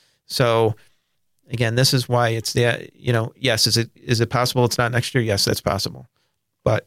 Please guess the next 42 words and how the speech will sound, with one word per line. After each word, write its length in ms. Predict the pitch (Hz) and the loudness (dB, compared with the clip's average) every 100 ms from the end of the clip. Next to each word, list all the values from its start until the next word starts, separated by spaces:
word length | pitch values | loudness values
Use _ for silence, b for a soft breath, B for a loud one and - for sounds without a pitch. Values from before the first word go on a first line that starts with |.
| _ | _
it's 160 | 127 - | -2 0
certainly 260 | 139 135 | 0 0
gonna 120 | 123 117 | 0 2
be 140 | 117 | 2
within 280 | 113 113 110 | 2 2 2
the 80 | 110 | 0
next 200 | 107 - | -2 0
three 160 | 113 | 0
to 60 | 110 | 0
five. 480 | - 107 127 151 _ _ _ _ _ _ _ _ _ _ _ _ _ _ _ | 0 0 0 -6 _ _ _ _ _ _ _ _ _ _ _ _ _ _ _
And 800 | 135 123 120 113 107 104 - 143 - | -4 0 2 2 0 -4 -10 -16 -4
otherwise, 320 | 127 120 113 | 2 2 4
every 140 | 117 117 | 2 2
state's 260 | 131 117 | 2 2
gonna 140 | 123 113 | 0 2
be 80 | |
legal 320 | 113 117 113 127 | 2 4 4 4
anyway, 240 | 117 101 | 2 0
or 60 | 101 | 0
most 240 | 117 - | 2 2
every 140 | 104 101 | 2 0
state. 320 | 120 104 - | 0 -2 -2
So 420 | - 127 117 113 - b b b b b b b _ _ _ _ _ | 0 2 2 0 -4 b b b b b b b _ _ _ _ _
again, 360 | 135 120 110 107 - | -6 -2 -2 -4 -8
if 140 | 117 | -2
you're 100 | 120 | 0
looking 260 | 127 139 156 | 2 2 4
to 100 | 151 | 6
invest, 300 | 147 143 127 | 4 2 0
if 140 | 120 | 0
you're 100 | 120 | 2
even 180 | 127 127 | 2 0
considering 420 | 113 - 139 143 | 0 2 2 2
it, 60 | 139 | 0
because 240 | - 117 | -2 -4
commercial 320 | - 127 - | -2 -2 0
real 180 | 120 127 | 2 4
estate's 340 | 120 123 123 | 4 2 0
kinda 180 | - 123 | 0 0
sketchy 400 | - 123 120 127 | 2 2 0 0
right 240 | 127 123 - | 0 0 -2
now, 300 | 120 127 | -4 -4